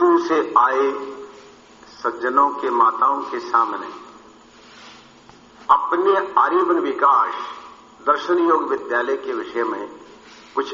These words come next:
आवश्यक बात बताने की योजना बनाई है। हाँ जी,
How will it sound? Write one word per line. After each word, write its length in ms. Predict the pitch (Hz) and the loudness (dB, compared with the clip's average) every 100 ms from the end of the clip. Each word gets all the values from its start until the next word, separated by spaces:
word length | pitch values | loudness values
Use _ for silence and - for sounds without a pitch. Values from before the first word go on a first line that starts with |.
| - | 2
आवश्यक 500 | 135 143 - - 170 120 117 | 4 4 0 -2 -4 -2 2
बात 180 | 110 - - - - - - - - - - - - _ - | 2 2 -8 -14 -18 -20 -20 -20 -20 -20 -20 -20 -20 _ -12
बताने 420 | 110 123 110 - 107 | -6 -2 -2 -2 -8
की 200 | 110 123 123 - - - - - - - - - - - | -8 -10 -10 -14 -18 -20 -20 -20 -20 -20 -20 -20 -20 -14
योजना 420 | 110 117 107 110 123 | -4 -2 -2 0 0
बनाई 320 | 117 104 85 | 0 -2 -4
है। 260 | 76 - - - - - - - - - - - | -8 -16 -20 -20 -20 -20 -20 -20 -20 -20 -20 -2
हाँ 160 | 277 302 | -2 0
जी, 200 | 302 | 2